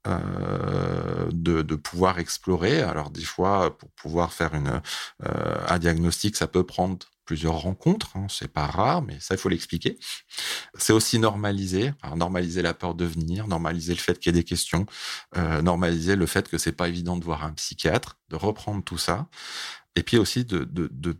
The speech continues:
préciser dès le départ le, le cadre dans lequel on est. C'est-à-dire, bah, c'est un temps de consultation qui est au service de la personne,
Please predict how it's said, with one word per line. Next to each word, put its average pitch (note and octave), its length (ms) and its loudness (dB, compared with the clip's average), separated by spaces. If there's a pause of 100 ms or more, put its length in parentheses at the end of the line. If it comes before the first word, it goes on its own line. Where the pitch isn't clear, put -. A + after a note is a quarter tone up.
(140)
préciser A2+ 500 2
dès G#2 180 4
le G#2+ 60 0
départ A2 400 2
le, F2 320 0
le D#2+ 240 -6
cadre A2 300 2
dans F2 140 -2
lequel F2+ 260 -2
on F2+ 180 -2
est. D#2 120 -8 (340)
C'est-à-dire, E2 540 -2
bah, - 280 -6
c'est - 160 2
un G#2 100 4
temps F#2+ 200 -2
de - 40 -8
consultation E2+ 840 -4 (340)
qui E2 200 2
est - 60 0
au A2+ 140 4
service F2 800 -4 (320)
de D#2 100 -2
la D#2 120 -2
personne, G2 560 0